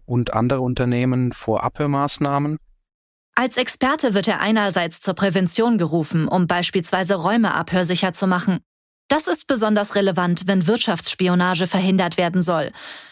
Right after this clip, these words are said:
Speaker 2: also ein Unternehmen Informationen vom Konkurrenten für Wettbewerbsvorteile erlangen will. Oder eben wenn, wie in Cottbus, ein Anfangsverdacht besteht. Dann machen er und sein Team sich auf die Suche.
Speaker 1: Dann haben wir ein mobiles Röntgensystem, das heißt, alles, was wir im Raum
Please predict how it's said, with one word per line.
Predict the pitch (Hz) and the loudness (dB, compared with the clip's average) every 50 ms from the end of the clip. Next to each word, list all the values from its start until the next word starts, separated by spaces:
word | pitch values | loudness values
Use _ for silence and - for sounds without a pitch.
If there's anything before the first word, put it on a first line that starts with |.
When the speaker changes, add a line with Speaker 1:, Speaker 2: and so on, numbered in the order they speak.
| - | -4
Speaker 2:
also | - 202 202 185 185 | -2 0 0 2 2
ein | 185 - 185 165 | 2 0 0 0
Unternehmen | - 185 165 185 180 185 202 220 247 262 254 254 247 | 0 0 2 2 2 4 4 4 4 2 2 2 2
Informationen | - 196 185 170 208 190 175 160 160 - - 226 226 247 240 240 | 0 0 0 0 0 0 0 0 -2 -2 -2 0 2 2 2 2
vom | 233 - 196 185 | 2 0 0 0
Konkurrenten | - 202 190 170 202 180 175 196 214 220 220 233 | 0 0 -2 0 0 0 2 2 0 2 0 0
für | 220 233 208 175 | 0 0 0 0
Wettbewerbsvorteile | 240 240 - 185 165 - 151 147 - - - - 170 165 - 190 170 170 170 | 0 0 0 -2 0 0 -2 -2 -2 -4 -4 -4 -4 -2 0 -2 0 0 0
erlangen | - 170 175 175 170 170 165 160 | 0 0 0 0 0 0 0 0
will. | 156 170 - - - _ _ _ _ _ _ _ _ _ - - | 0 0 -2 -4 -8 _ _ _ _ _ _ _ _ _ -2 0
Oder | 285 349 359 320 262 - | 2 2 2 2 2 2
eben | 226 233 214 220 208 | 0 2 2 2 2
wenn, | 160 190 185 185 180 170 - - | 2 2 2 2 0 0 -2 -4
wie | - 165 180 170 | -2 0 0 2
in | 139 156 165 | 0 0 -2
Cottbus, | - 190 196 - - 226 226 226 - - - - _ - | -2 -2 -2 -2 -2 -2 -2 0 -2 -6 -10 -10 _ -2
ein | 226 254 233 | -2 0 0
Anfangsverdacht | 254 269 240 214 - 190 180 165 - - 185 175 165 - - - | 2 0 0 0 0 -2 -2 -2 -2 -2 -2 -2 -2 -4 -2 -2
besteht. | 185 175 - - 180 165 - - - _ _ _ _ _ _ _ _ _ _ _ _ _ _ - | -2 -2 0 0 -2 -2 -2 -4 -10 _ _ _ _ _ _ _ _ _ _ _ _ _ _ 0
Dann | 262 311 349 339 | 0 2 2 2
machen | 294 269 - 240 | 0 2 2 0
er | 202 - 202 214 214 185 | 2 2 0 0 0 0
und | 202 196 | -2 -2
sein | - 175 170 180 175 | -2 -2 -2 0 0
Team | - 180 180 180 156 | 0 0 0 0 2
sich | 190 180 165 - | 0 0 -2 -2
auf | 170 - | -2 0
die | - 226 | 0 0
Suche. | 208 196 233 196 165 - 175 160 - 165 - _ _ _ _ _ _ _ _ _ _ - - - - | 0 0 0 -2 0 -2 -4 -4 -4 -8 -14 _ _ _ _ _ _ _ _ _ _ -20 -14 -4 -2
Speaker 1:
Dann | 135 135 131 | 0 0 2
haben | 127 139 131 131 | 0 0 2 2
wir | 135 131 | 2 2
ein | |
mobiles | 131 120 - 135 135 139 - - | 2 0 2 2 2 0 0 0
Röntgensystem, | 135 151 190 - - 190 185 - 175 - - - 156 151 151 160 | 0 0 0 0 0 0 0 0 -4 -6 -2 -2 0 0 0 0
das | 131 120 - - | -2 -2 -2 -2
heißt, | 117 120 123 - - | -2 -2 -2 -4 -4
alles, | - 120 131 156 151 - 123 | -2 -2 -2 -2 -2 -2 -4
was | 127 123 - - | -4 -4 -4 -2
wir | - 123 120 - - | 0 0 0 2 2
im | 123 117 117 117 113 | 0 0 0 0 0
Raum | 104 98 104 104 113 131 143 151 151 151 | 0 2 2 2 2 2 0 0 0 -2